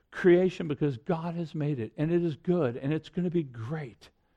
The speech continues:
But we don't want to go in another way of error, which is to look at creation as evil and slip into asceticism, and, and we, we can't enjoy what God has given to us. No, enjoy the food and the drink and the beauty that he has made.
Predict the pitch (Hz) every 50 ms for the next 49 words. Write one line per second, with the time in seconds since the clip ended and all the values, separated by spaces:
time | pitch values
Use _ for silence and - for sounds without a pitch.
0 | _ _ _ _ _ _ _ _ _ - - - 208 247 262 330 359 453 349 294
1 | 240 156 196 185 180 175 180 - - 180 180 175 175 - - 165 165 165 165 180
2 | 214 247 269 269 165 135 117 101 107 - - - - 113 113 135 139 131 127 123
3 | - - 113 117 - - 123 113 110 110 110 131 139 _ _ _ _ - 196 196
4 | - 220 202 - - 196 196 185 190 185 180 - - 180 180 175 - - 190 190
5 | 190 185 180 - _ - 208 233 254 196 131 92 95 120 110 107 110 - - -
6 | 190 180 - 185 175 156 190 165 170 - - 220 196 220 175 - - 117 104 104
7 | 104 98 104 107 - _ _ - - - - 135 135 127 135 147 - 139 147 143
8 | - - 185 175 - - 147 123 92 - 151 135 156 160 147 120 107 127 127 -
9 | 143 131 131 131 131 123 - - 170 170 185 151 131 135 - - 339 330 330 330
10 | 302 156 107 - - - - _ - - 220 208 170 - 240 269 320 302 240 214
11 | 175 - - - 233 220 220 196 185 170 156 151 131 - - 202 214 202 185 -
12 | 190 170 156 147 120 160 165 160 147 147 131 117 135 123 120 143 139 131 127 120
13 | 113 - - 127 113 104 95